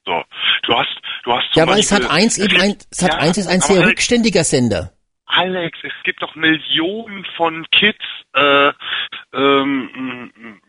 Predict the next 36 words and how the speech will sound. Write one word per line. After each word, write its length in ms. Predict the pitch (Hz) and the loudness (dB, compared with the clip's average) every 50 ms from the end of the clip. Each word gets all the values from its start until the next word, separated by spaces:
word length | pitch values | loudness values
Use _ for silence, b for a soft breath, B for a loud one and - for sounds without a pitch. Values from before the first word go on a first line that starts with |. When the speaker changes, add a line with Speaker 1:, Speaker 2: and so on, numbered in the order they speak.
| _ - 110 104 - - - - 113 | _ -10 -10 -10 -10 -12 -12 -10 -4
Speaker 1:
jenseits 460 | 110 123 131 147 160 160 160 156 151 - - | 0 0 2 2 0 0 -2 -2 -2 -2 -2
der 140 | - 143 131 | 0 0 2
sechzehn, 520 | 139 156 165 - - - - 127 113 117 | 2 0 -2 -2 -8 -4 -6 -6 -4 -4
also 240 | 120 123 123 127 127 120 | -8 -6 -4 -6 -6 -6
die, 200 | - 139 139 139 | -6 -10 -10 -8
die 320 | - 147 147 143 147 147 135 | -6 -4 -2 -2 -2 0 0
sechzehn, 680 | 160 160 - - - - 156 151 143 147 143 127 - - | 0 0 -2 -4 -4 -2 -2 -2 -2 -4 -8 -10 -10 -12
äh, 260 | - - - - - | -12 -12 -12 -14 -16
und 140 | 98 123 135 - | -14 -14 -14 -12
jünger 380 | - 160 165 165 156 135 127 110 | -8 -6 -2 0 0 0 0 -2
sind, 280 | 113 120 139 156 - - B B B B B B B B | -4 -6 -6 -8 -10 -6 B B B B B B B B
die, 280 | - - - - 147 143 117 | 2 4 4 4 4 4 2
ähm, 320 | 123 131 127 127 131 131 131 - B B B B | 2 0 -2 -2 -6 -10 -12 -14 B B B B
auf 180 | - 127 131 127 - - - - | -4 -4 -2 -2 -4 -8 -4 0
Twitch 580 | - - - 180 226 - - - - - - - - - _ _ _ - | 0 2 2 2 0 0 0 0 2 2 2 0 -2 -8 _ _ _ 0
irgendwelchen 640 | - - 190 196 202 202 175 170 180 185 180 170 175 | 2 4 4 2 2 -2 -12 -8 -6 -6 -4 -4 -4
Leuten 420 | 175 175 180 202 196 - 160 165 - - | -2 -2 -2 -2 -4 -6 -8 -16 -16 -14
zugucken. 600 | - 160 156 _ _ - 175 160 _ _ - 175 | -14 -14 -14 _ _ -18 -18 -18 _ _ -10 -2
Wir 80 | 160 160 | -2 -2
hatten 180 | 160 - 165 160 | -2 -2 -6 -8
ja 60 | 151 | -4
bei 240 | 139 151 147 147 143 | 0 2 2 2 2
B 160 | 131 147 147 | 2 0 0
B 140 | 139 151 147 - - - | 0 -2 -4 -4 -6 -4
zwölf 280 | - 156 170 180 - | -2 0 0 -2 -2
auch 160 | - - - - | -2 -6 -6 -6
eine 140 | 143 156 147 | -4 -4 -2
Bewohnerin, 560 | 147 143 127 143 147 160 170 151 160 160 160 | -2 -2 -2 -2 -2 -2 -2 0 0 0 2
die 120 | 156 151 | 2 0
Blonde, 460 | 135 123 135 139 143 147 160 160 156 143 | 2 2 0 0 -2 -6 -6 -6 -6 -6
die 140 | 143 143 | -6 -4
bei 140 | 135 131 127 | -2 -2 -2
Twitch, 400 | - - - 180 - - - - | -2 -2 -4 -6 -6 -2 -4 -4
äh, 220 | 123 117 131 131 113 | -4 -2 -4 -4 -6
online 440 | - 123 123 123 120 123 123 117 | -6 -10 -6 -2 -2 -2 -2 -2
war. 220 | 113 127 139 160 | -2 -2 -2 -2